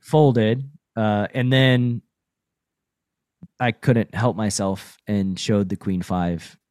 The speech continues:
Um, I don't know why. I, I did such a thing, but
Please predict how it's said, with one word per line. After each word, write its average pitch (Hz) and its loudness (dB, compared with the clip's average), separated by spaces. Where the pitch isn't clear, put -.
Um, 87 -6
I 104 -2
don't 101 -4
know 90 -2
why. 87 0
I, 87 -8
I 95 -2
did 92 -6
such - -8
a - -10
thing, 95 -8
but 90 -2